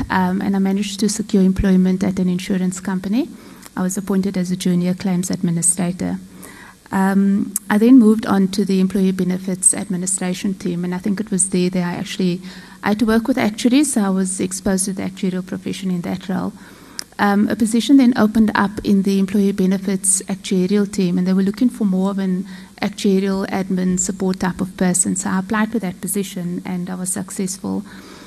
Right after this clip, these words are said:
Um, as part of that appointment, I was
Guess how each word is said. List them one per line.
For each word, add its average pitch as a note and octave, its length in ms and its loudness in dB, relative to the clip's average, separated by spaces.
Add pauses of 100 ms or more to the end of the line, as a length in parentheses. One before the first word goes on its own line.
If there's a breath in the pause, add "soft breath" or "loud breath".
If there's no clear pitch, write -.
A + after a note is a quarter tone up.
(320 loud breath)
Um, G3+ 420 4
as A3 160 0
part C#4 220 0
of C#4 80 0
that G#3+ 180 0
appointment, G#3+ 640 0
I G3+ 120 -2
was G3+ 500 -2